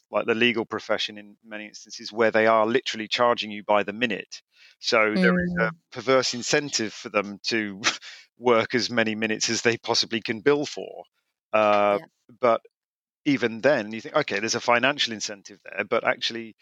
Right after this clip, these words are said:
Speaker 1: what happens to the quality of your advice after twelve <laughs> hours of, you know, uh, giving legal advice? It's not like it's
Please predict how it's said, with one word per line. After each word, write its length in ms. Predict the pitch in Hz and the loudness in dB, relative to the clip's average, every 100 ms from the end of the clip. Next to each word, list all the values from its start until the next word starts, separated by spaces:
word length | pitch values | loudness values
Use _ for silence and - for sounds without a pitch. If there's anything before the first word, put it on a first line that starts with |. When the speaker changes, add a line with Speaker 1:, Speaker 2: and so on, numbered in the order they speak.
| _ _ _ | _ _ _
Speaker 1:
what 100 | - | -18
happens 300 | 180 190 175 | -18 -16 -16
to 80 | 151 | -14
the 80 | 135 | -6
quality 380 | - 147 131 127 | 0 2 2 0
of 80 | |
your 160 | 123 123 | 0 0
advice 540 | 120 123 110 90 - | 2 2 2 0 -4
after 300 | - 107 - | 0 0 0
twelve 320 | 101 - 113 117 | -4 0 2 4
<laughs> 80 | |
hours 300 | 117 120 117 | 4 2 2
of, 220 | 123 - - - - _ | 4 2 -2 -14 -16 _
you 100 | - | -4
know, 280 | 117 95 110 - _ - | 0 0 -2 -8 _ -4
uh, 400 | 113 107 107 113 - - | 2 4 4 2 -2 -12
giving 240 | 120 110 117 | -10 -8 -2
legal 280 | 131 143 104 | 0 0 0
advice? 360 | 92 87 98 | -2 -4 -4
It's 160 | 127 - | -2 0
not 120 | 170 | 0
like 200 | 123 120 | 0 -2
it's 200 | 120 - | -4 -8